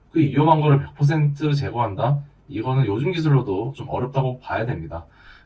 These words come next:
그렇기 때문에 지뢰 이야기는 계속 나올 거다.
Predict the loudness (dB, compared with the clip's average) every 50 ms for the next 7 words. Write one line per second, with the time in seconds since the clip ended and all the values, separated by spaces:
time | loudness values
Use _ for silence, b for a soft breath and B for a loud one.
0 | B -8 -6 -6 -6 -6 -4 0 4 4 4 4 4 0 -2 -6 -8 -2 2 2
1 | 2 2 0 -4 -6 -8 -8 -6 -4 -2 -2 -2 -4 -8 -18 -20 -16 -12 -6 -4
2 | -4 -2 0 -2 -2 -2 -4 -8 -6 -4 -4 -6 -6